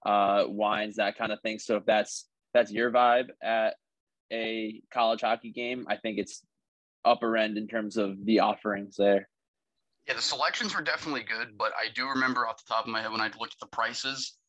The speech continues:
Speaker 2: and I mean, granted, I usually don't look at beer prices when I go to these things. I think we, I think I start, I know I'll start to do so for, you know, for the sake of the podcast, but it seemed pretty expensive.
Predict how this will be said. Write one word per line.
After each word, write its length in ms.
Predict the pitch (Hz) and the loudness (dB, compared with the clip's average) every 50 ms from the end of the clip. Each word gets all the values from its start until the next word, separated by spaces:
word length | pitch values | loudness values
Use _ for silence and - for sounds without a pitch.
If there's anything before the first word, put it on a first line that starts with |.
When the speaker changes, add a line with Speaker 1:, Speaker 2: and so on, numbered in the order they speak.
| _ - | _ -6
Speaker 2:
and 100 | - 127 | -2 -2
I 40 | 127 | 0
mean, 320 | 120 120 120 117 113 101 | 0 0 0 0 -2 -2
granted, 380 | - 120 127 127 123 117 120 110 | -2 -2 -2 0 -2 -2 -6 -6
I 80 | 101 117 | -6 -6
usually 260 | 120 120 123 120 123 | -6 -6 -6 -4 -2
don't 140 | 117 117 101 | -2 -2 -2
look 160 | 117 110 113 | -4 -6 -8
at 100 | 107 104 | -8 -6
beer 160 | 117 113 113 | -4 -4 -4
prices 480 | 113 123 120 120 117 - 120 110 107 110 | -2 -4 -4 -4 -6 -10 -10 -12 -8 -6
when 300 | 113 110 110 107 107 107 | -4 -4 -4 -4 -6 -8
I 80 | 104 117 | -8 -6
go 140 | 113 117 | -6 -6
to 80 | 120 120 | -6 -6
these 140 | 123 117 - | -8 -8 -8
things. 180 | 123 120 110 | -8 -8 -8
I 80 | - - - - | -8 -10 -10 -10
think 180 | 113 113 - | -10 -10 -10
we, 100 | 117 - | -10 -10
I 100 | - 110 | -10 -10
think 200 | - - 117 107 | -10 -10 -10 -10
I 60 | 110 | -8
start, 340 | - - - 120 113 113 - _ - | -8 -8 -6 -6 -6 -6 -8 _ -8
I 100 | 120 113 | -8 -6
know 120 | 113 113 | -6 -4
I'll 140 | 110 - 113 | -4 -4 -6
start 260 | - - 117 113 110 | -4 -2 -4 -4 -4
to 60 | 117 113 | -8 -14
do 180 | 113 113 117 | -14 -12 -12
so 260 | 113 - 135 131 127 127 | -8 -4 -2 -2 -2 -2
for, 280 | - - 117 113 113 - _ _ _ _ _ _ _ _ _ - - 123 110 117 | -4 -4 -6 -6 -6 -8 _ _ _ _ _ _ _ _ _ -8 -8 -8 -6 -4
you 100 | 110 113 | -4 -2
know, 140 | 117 110 107 | -2 -2 -2
for 240 | 104 - 107 107 104 | -4 -6 -10 -10 -10
the 140 | 104 113 | -10 -10
sake 260 | - - 127 110 104 120 | -8 -6 -8 -8 -8 -8
of 60 | 107 | -12
the 60 | 113 | -10
podcast, 640 | - - 117 110 113 113 - 113 101 107 104 - - - | -4 -2 -2 -2 -2 -4 -6 -8 -8 -8 -8 -10 -10 -8
but 140 | - 107 107 - - _ _ - - _ _ | -8 -8 -8 -8 -12 _ _ -20 -20 _ _
it 60 | - | -12
seemed 200 | - 143 165 165 | -8 -8 -8 -6
pretty 200 | - 196 185 180 | -4 -4 -4 -4
expensive. 560 | 165 143 - - 147 135 123 - - 82 - | -4 -6 -6 -4 -4 -4 -4 -4 -6 -10 -12